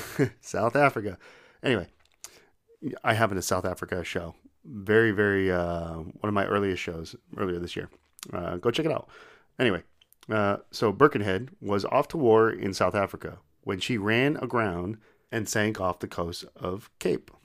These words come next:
of the Cape. Uh, let's see here. The only usable lifeboats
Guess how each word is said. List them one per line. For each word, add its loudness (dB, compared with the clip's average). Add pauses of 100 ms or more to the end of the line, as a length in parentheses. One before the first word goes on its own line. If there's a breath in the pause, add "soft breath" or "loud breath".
(340)
of -6
the -2
Cape. 4 (180)
Uh, -10
let's -12
see -12
here. -16 (360)
The 2
only 6
usable 6
lifeboats 0